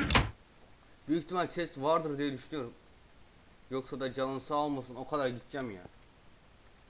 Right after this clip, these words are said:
Olsun. Şuradan beş tane garbuz. Garbuz. Nasıl dedim lan? Garbuz. Beş tane garbuz aldıktan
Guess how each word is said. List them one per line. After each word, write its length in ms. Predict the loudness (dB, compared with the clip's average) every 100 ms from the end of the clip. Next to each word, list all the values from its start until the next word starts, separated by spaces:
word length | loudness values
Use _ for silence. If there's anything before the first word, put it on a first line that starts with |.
| -20 -20 -20 -20 -20 -20 -20 -20 -20 -20 -20 -16 -16 -16 -18 -20 -20 -20 -20 -12
Olsun. 360 | -10 -10 -16 -20 -20 -20 -20 -20 -20 -20 -8
Şuradan 240 | -4 -2 4 6 8
beş 160 | 6
tane 340 | 6 2 0 -8 -12 -2
garbuz. 440 | 4 6 4 -4 -8 -16 -20 -20 -20 -20 -20 -20 -20 -20 -20 -18
Garbuz. 640 | -4 0 2 0 -2 -6 -10 -14 -20 -20 -20 -20 -20 -14
Nasıl 240 | -12 -12 -12
dedim 300 | -10 -10 -12
lan? 100 | -14 -16 -20 -20 -20 -20 -20 -20 -20 -20 -20 -20 -20 -20 -12
Garbuz. 460 | -6 -4 -4 -6 -12 -14 -20 -20 -20 -20 -14 -8
Beş 200 | -8 -6
tane 240 | -8 -4
garbuz 400 | -2 -2 -4 -8
aldıktan 400 | -8 -8 -12